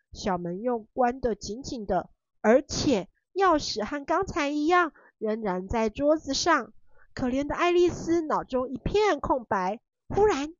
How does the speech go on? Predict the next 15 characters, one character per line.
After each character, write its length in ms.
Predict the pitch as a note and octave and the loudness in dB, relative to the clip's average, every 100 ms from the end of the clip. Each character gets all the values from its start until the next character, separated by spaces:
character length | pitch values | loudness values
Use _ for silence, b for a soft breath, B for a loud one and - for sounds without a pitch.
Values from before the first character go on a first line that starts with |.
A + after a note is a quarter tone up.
| _ | _
脚 160 | G#3 C4 | -4 -2
底 120 | A#3+ | 0
一 80 | C#4+ | 2
滑， 320 | A3+ B3+ C4+ _ _ b b - | 2 2 -4 _ _ b b 6
掉 180 | G#4 F4 | 8 8
进 180 | F#4 E4+ | 2 -2
一 60 | |
个 160 | E4 A3 | 0 2
又 340 | C#4+ C#5 A4 | 10 12 10
深 440 | - - F4 F4+ F4+ | 6 4 4 4 4
又 220 | G#4+ G4 | 4 4
大 360 | - A4+ A4 G4 | 2 0 0 0
的 140 | D#4+ | -2
水 300 | - C#4 A#3 | 0 0 0
池。 580 | - - A#3 A3 A#3 | -2 -8 -6 -4 -4